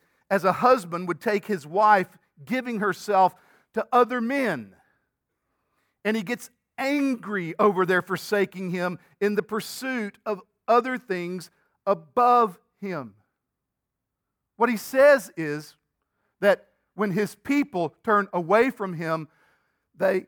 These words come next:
and go after other gods, it's like a wife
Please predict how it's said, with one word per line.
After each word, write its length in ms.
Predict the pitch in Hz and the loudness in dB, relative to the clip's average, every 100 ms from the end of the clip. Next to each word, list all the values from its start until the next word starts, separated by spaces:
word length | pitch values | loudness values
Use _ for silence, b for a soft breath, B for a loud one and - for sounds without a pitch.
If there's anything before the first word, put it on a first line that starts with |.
| _ | _
and 140 | 175 | -6
go 180 | 170 190 | 2 4
after 360 | 208 214 180 214 | 4 2 -2 -2
other 220 | 226 226 | -2 -2
gods, 480 | 170 202 185 165 - | 2 6 6 4 -2
it's 180 | 180 202 | -6 2
like 220 | 196 - | 2 2
a 80 | 175 | -4
wife 760 | 160 156 220 226 175 - - | -4 2 6 6 4 -2 -16